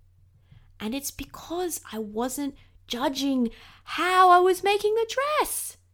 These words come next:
I wasn't pressuring my-, pressuring myself to do it quickly or a certain way, or it's gotta be like Brooke's way and it's gotta be this style of dress. I was relaxed. And you know what happens when you're relaxed? Your prefrontal cortex can turn on and it can figure shit out.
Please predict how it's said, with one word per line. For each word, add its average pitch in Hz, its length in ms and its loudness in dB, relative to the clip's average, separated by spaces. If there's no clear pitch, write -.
I 339 40 -4
wasn't 523 280 -2
pressuring 480 440 -2
my-, 415 220 -2
pressuring 392 400 -2
myself 302 300 -6
to 240 60 -10
do 254 140 -4
it 240 100 -8
quickly 254 460 -6
or 202 120 -2
a 208 40 -6
certain 202 380 -6
way, 269 380 -2
or 185 40 -6
it's - 100 -12
gotta 220 120 -6
be 220 100 -6
like - 280 -12
Brooke's 285 320 -10
way 240 140 -2
and 214 80 -4
it's 202 100 -10
gotta 202 100 -10
be 185 140 -10
this 247 180 -8
style 240 300 -2
of 202 100 -10
dress. 226 640 -6
I 254 80 -4
was 277 160 -6
relaxed. 254 760 -2
And 214 80 -6
you 233 80 0
know 277 60 0
what 311 120 0
happens 285 280 -2
when 262 80 -4
you're 240 140 -2
relaxed? 208 500 -4
Your 233 80 -12
prefrontal 294 480 -6
cortex 262 460 -10
can 190 160 -12
turn 180 260 -10
on 156 160 -10
and 170 80 -10
it 180 80 -14
can 190 120 -8
figure 240 280 -4
shit 220 240 -6
out. 202 300 -4